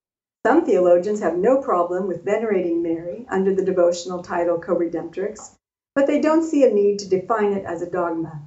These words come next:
Others are open to the dogma, but consider its proclamation to be untimely, as if it might hurt ecumenical dialogue. Surely the most formidable opposition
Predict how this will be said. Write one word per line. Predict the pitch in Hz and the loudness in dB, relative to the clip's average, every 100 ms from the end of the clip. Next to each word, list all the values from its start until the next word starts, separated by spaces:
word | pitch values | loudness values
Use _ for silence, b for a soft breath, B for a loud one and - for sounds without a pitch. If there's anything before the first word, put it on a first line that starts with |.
| - _ _ _ _ - | -20 _ _ _ _ 0
Others | 208 269 302 269 | 2 4 2 2
are | - | 4
open | 190 214 262 262 | 4 2 2 0
to | 196 | 0
the | 170 | 2
dogma, | 180 220 240 170 170 196 _ _ - | 2 2 0 0 -2 -6 _ _ -6
but | 269 277 | -2 2
consider | 294 294 311 302 | 2 2 0 0
its | 285 - | -2 2
proclamation | 247 226 233 202 180 185 202 | 2 2 0 2 0 0 -4
to | 190 | -2
be | 180 185 | -2 -2
untimely, | - 185 185 226 202 165 156 - - _ - | -2 -4 -6 -6 -4 -4 -6 -12 -20 _ -2
as | 214 254 | 0 2
if | 262 | 2
it | 208 | 2
might | 202 196 | 2 0
hurt | 190 214 190 - | 0 2 0 0
ecumenical | 185 - 190 180 175 175 165 | -6 -2 -2 0 -2 -2 -2
dialogue. | 196 175 160 160 - _ _ _ _ _ _ _ - | -2 -2 -4 -6 -12 _ _ _ _ _ _ _ -4
Surely | - 269 277 247 | 2 4 6 4
the | |
most | 220 202 202 285 | 4 2 0 0
formidable | 294 254 190 170 165 165 | 2 4 4 4 2 2
opposition | 175 - 165 156 160 - 180 202 240 - | -2 0 0 0 -4 -4 -4 -4 -6 -12